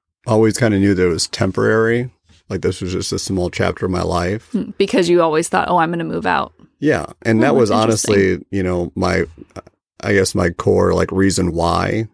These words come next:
Speaker 2: Mm-hmm.
Speaker 1: Like, I just need to get through this chapter, and then I'm gonna start.
Speaker 2: Had you seen anyone move out of your town and, like, be really successful? It's just a very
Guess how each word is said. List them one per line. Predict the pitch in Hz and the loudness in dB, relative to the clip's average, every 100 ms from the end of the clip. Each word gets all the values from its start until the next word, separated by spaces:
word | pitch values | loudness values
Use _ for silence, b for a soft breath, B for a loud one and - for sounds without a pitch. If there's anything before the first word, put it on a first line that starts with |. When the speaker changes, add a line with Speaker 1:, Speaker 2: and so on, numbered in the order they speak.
| _ | _
Speaker 2:
Mm-hmm. | 190 185 185 - | -6 -4 -8 -6
Speaker 1:
Like, | - - | -8 -4
I | 92 | -2
just | 98 - | 0 0
need | 101 98 90 | 2 2 0
to | |
get | 90 90 | 0 0
through | - 101 95 92 | -2 0 2 2
this | 92 - | 0 0
chapter, | - 92 87 98 92 87 | 0 0 -2 0 0 0
and | 85 90 | -2 -2
then | 87 85 85 87 87 | 0 0 -2 -6 -8
I'm | - 90 | -4 -2
gonna | 87 87 | -2 0
start. | - - 87 87 87 _ _ _ _ _ _ | -2 -2 -2 0 -4 _ _ _ _ _ _
Speaker 2:
Had | - 220 | 0 2
you | 226 | 2
seen | - 233 233 | 2 2 2
anyone | 226 220 214 208 202 | 2 0 0 0 0
move | 196 | 2
out | 190 190 | 2 0
of | |
your | 185 | -2
town | 175 180 175 220 | -2 -2 -2 -2
and, | 233 | -2
like, | 190 180 | -4 -4
be | 170 | -4
really | 165 165 | -2 -2
successful? | 180 185 - 185 185 | -2 -6 -6 -4 -4
It's | 190 | -2
just | 196 | -2
a | 190 | -2
very | 185 196 190 185 185 | 0 2 4 4 2